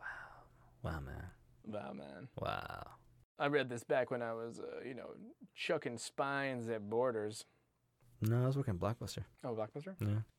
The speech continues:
Speaker 2: Nice.
Speaker 1: Yeah. Or even Suncoast.
Speaker 2: You had all the good ones.
Speaker 1: Or Metro Music and Books.
Speaker 2: Wow.
Speaker 1: Yeah.
Speaker 2: That's less good.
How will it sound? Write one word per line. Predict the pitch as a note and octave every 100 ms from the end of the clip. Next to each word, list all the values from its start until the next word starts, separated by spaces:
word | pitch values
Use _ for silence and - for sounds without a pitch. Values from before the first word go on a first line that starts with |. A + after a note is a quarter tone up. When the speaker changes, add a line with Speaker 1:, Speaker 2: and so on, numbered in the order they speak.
| -
Speaker 2:
Nice. | - - _ _ - - - - E2+
Speaker 1:
Yeah. | E2 - _ - - _ - - - - - - - - -
Or | G#2
even | G#2+ A2 G#2 G2+ - - -
Suncoast. | - G2+ - G2 - - - - - - - - - - - - - - _ _
Speaker 2:
You | A#2+
had | F#3
all | A2+ A#2+
the | A2
good | G2
ones. | G#2 A2 -
Speaker 1:
Or | G#2+
Metro | G2+ G2+ G2+
Music | G2 G2 F#2
and | F#2
Books. | G2 - - -
Speaker 2:
Wow. | G2+ G#2 - C3+ -
Speaker 1:
Yeah. | - G#2+ -
Speaker 2:
That's | A#2+ A2 A#2
less | A2+ -
good. | -